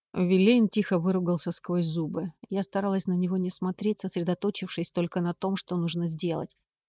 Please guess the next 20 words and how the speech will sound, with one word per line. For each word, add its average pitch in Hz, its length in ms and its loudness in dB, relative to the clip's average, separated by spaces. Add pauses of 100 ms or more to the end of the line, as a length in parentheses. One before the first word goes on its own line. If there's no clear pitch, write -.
(280)
Пальцы 214 300 -2
стали 190 260 0
скользкими 185 560 -2
от - 120 -8
крови. 190 440 0
Несколько 196 480 -2
раз 220 240 4 (320)
проскользнули 196 680 4
по 196 160 4
древку, 190 440 2
лишь 180 220 2
слегка 196 420 0 (160)
проталкивая 180 720 2
его. 170 280 -2 (440)
Тогда 190 280 -6
я 196 60 0
зашла 180 280 0
с 170 40 2
другой 180 340 -2
стороны. 180 440 -8